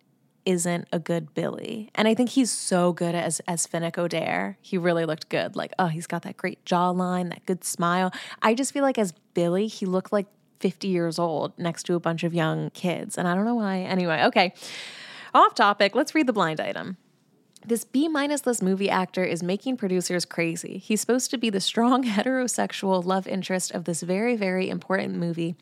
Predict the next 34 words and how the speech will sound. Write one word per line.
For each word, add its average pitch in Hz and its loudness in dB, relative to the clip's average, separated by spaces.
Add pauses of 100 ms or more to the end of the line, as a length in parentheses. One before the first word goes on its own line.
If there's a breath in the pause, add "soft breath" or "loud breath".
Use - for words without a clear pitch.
(120)
and 196 2
he 180 2
won't 208 2
stop 208 0
holding 220 0
hands 185 0
and 190 -4
kissing 175 -4
his 170 -4
co-star 180 -4
boyfriend. 190 -6 (300 loud breath)
Producers 247 0
are 277 -2
terrified 196 0
that 180 -4
the - -4
actor 180 0
will 170 -2
be 160 -8
caught 202 0
and 185 0
it 185 -4
will 180 -2
damage 170 -2
their 180 -4
box - -4
office." - -10 (580 loud breath)
So 330 2
see, 339 4
like, 359 2
even 359 2
that 262 0
blind 220 -2
item, 180 2